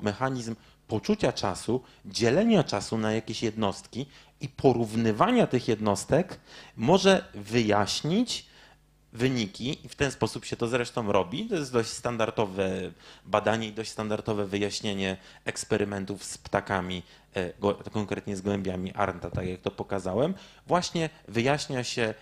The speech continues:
niby zdolność liczenia poprzez zdolność do mierzenia, e, czasu, e, i kończenia jakiejś czynności, e, po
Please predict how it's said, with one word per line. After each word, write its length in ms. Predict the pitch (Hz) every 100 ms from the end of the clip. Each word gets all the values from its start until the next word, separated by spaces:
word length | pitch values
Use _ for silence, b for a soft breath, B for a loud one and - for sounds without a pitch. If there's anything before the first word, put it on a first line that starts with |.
| B
niby 320 | 123 165 143
zdolność 540 | 113 135 139 123 107 -
liczenia 540 | 101 139 143 139 127 -
poprzez 560 | 113 - - 98 - - -
zdolność 760 | 90 92 92 87 90 - - b b b
do 380 | - 90 92 92 B B B _ _ _
mierzenia, 920 | 101 113 127 123 110 98 90 92 90 b b b -
e, 180 | 95 92 - -
czasu, 560 | 117 113 - 185 240 B B B
e, 220 | 127 127 120 - 147
i 220 | 151 - _
kończenia 760 | - 160 156 156 156 147 147 -
jakiejś 520 | 113 113 - 117 110 - _ _
czynności, 880 | - 117 110 104 110 - - 214 233 b b _
e, 220 | 117 113 110 - _
po 300 | 123 120 -